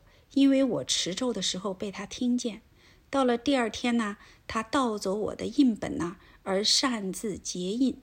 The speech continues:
更准备出山，不再供养我了。七日啊，经过七日以后，就得了和我一样的力量。我们知道密法是要经过灌顶受持的。这个童子呢，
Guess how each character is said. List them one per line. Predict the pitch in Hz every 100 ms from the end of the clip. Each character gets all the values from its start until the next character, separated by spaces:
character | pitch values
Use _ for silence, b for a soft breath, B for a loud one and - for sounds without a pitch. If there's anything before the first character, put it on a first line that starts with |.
| _ b b b -
更 | 302 233
准 | 196 165
备 | 202
出 | 190 247
山， | 247 240 240 - -
不 | 214
再 | 208 190
供 | 214 185
养 | 165 170
我 | -
了。 | - - _ _ _ B B B B
七 | - - 269 269
日 | 254 185
啊， | 160 180 -
经 | - 233 240
过 | 226 170
七 | - - 247
日 | 233
以 | 190 -
后， | - 226 - B B
就 | 254
得 | - 175 165
了 | 220 -
和 | - 196 214
我 | 165
一 | 113 170 180
样 | 214 202
的 | 180 165
力 | 196
量。 | 165 160 -
我 | 156
们 | 185
知 | 220
道 | 208
密 | 196 262 208
法 | - -
是 | - 190
要 | 185
经 | - 208 208 202
过 | 190 170
灌 | - 226 190 185
顶 | 175 -
受 | - 185
持 | 165 - -
的。 | - - B B B B -
这 | 247
个 | 214
童 | - 196 233
子 | 170 -
呢， | 175